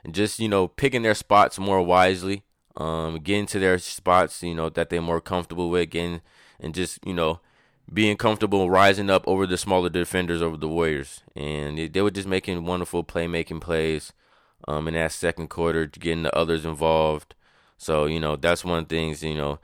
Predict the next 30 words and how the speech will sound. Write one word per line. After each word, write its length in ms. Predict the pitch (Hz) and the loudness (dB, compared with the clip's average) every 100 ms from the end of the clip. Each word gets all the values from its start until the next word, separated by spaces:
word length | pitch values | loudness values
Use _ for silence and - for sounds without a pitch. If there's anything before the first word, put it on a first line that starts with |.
| _ _ | _ _
they 160 | - 78 | -6 -2
were 140 | 78 | -2
showing 340 | - 87 80 78 | -2 -2 -2 -2
growth 320 | 82 80 80 | 0 0 -2
in, 160 | 78 | -4
in 100 | 76 | -4
that 140 | 76 78 | -4 -4
second 300 | - 80 78 | -2 -4 -4
quarter. 360 | 87 80 76 - _ - - - - | -2 -2 -2 -8 _ -20 -20 -20 -4
But, 340 | 92 90 80 - | 2 4 2 0
uh, 300 | 85 87 87 | 2 4 2
for 180 | - 107 | 2 2
the 60 | |
Warriors, 400 | 104 117 123 113 | 4 6 6 6
I 40 | 104 | 4
wanna 200 | 123 104 | 2 2
quickly 300 | - 113 113 | 0 0 -2
touch 220 | - 113 | 0 0
on 160 | 92 80 | 0 -4
Poole. 480 | - 117 110 107 _ _ _ _ _ | 0 2 2 0 _ _ _ _ _
Uh, 240 | - 90 87 | -2 0 0
multiple 480 | 90 113 - 117 110 | 2 0 2 -2 0
times 400 | 131 113 110 110 | 6 6 6 2
in 80 | |
that 220 | 104 101 85 | 4 4 4
second 300 | 110 113 104 | 2 2 0
quarter, 400 | 120 117 110 101 | 4 6 6 2
and 200 | 90 98 | -2 -4
he 120 | 95 | -4
was, 380 | 113 110 - - | 0 0 0 -10